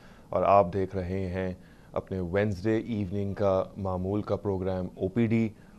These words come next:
और जैसे कि आपको पता है, पिछले चार एपिसोड से हम जो डिस्कस कर रहे थे, मुंह का कैंसर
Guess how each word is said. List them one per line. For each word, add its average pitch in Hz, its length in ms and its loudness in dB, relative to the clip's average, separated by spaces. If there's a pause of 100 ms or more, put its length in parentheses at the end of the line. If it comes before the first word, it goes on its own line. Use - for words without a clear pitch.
(140)
और 82 440 -4
जैसे 95 300 0
कि 104 100 -2
आपको 92 280 0
पता 117 320 6
है, 110 320 4 (200)
पिछले 95 380 -4
चार 98 480 0 (140)
एपिसोड 95 440 -6
से 95 280 -6
हम 95 300 -8
जो 95 120 -6
डिस्कस 113 480 -2
कर 110 120 0
रहे 104 240 4
थे, 104 240 0 (520)
मुंह 107 340 0
का 104 100 6
कैंसर 110 600 0